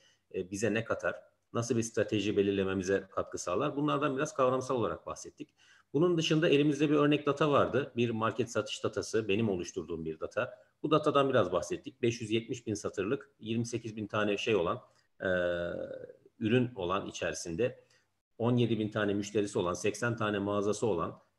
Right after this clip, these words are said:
e, bir ürün gru-, şeyinden bahsettik, database'inden bahsettik. Bu database üzerinde DevExpress Dashboard'u nasıl kullanacağımızdan bahsettik. Sadece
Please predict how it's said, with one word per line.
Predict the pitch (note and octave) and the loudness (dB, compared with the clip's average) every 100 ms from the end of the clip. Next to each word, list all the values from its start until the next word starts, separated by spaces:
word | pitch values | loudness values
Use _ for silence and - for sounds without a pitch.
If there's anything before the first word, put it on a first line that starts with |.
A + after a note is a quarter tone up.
| _ | _
e, | G2+ - | -14 -2
bir | B2+ C3+ - _ | -2 -2 -6 _
ürün | B2 C#3 B2+ | 4 6 6
gru-, | B2 B2 | 4 2
şeyinden | - A2 A2+ A2 | 0 2 2 0
bahsettik, | D#2+ - E2+ - - | -2 -4 -10 -10 -4
database'inden | G2+ G#2+ G2 F#2+ G2 G2+ | -2 4 2 2 -2 -2
bahsettik. | E2 - E2+ - C#3+ - _ _ _ _ - | -4 -6 -10 -10 -12 -12 _ _ _ _ 0
Bu | F3 | 4
database | E3 E3 D#3+ E3 D3 | 4 4 4 4 4
üzerinde | C#3+ C#3 A#2+ C3 F3 - - - | 4 6 6 4 2 -2 -6 2
DevExpress | D3 D#3+ D#3+ D#3 D3+ | 4 4 4 0 4
Dashboard'u | D3+ - D3+ D3+ | 2 4 2 4
nasıl | D#3 D3+ D3+ | 0 2 0
kullanacağımızdan | C#3+ C#3 C3+ B2+ B2+ A#2+ C#3 C3 | 2 2 4 2 2 2 2 2
bahsettik. | F2+ - - C#3 - | 0 -4 -10 -10 -2
Sadece | E3 D#3 A2+ C#3+ D#3+ - | 2 4 4 2 0 -6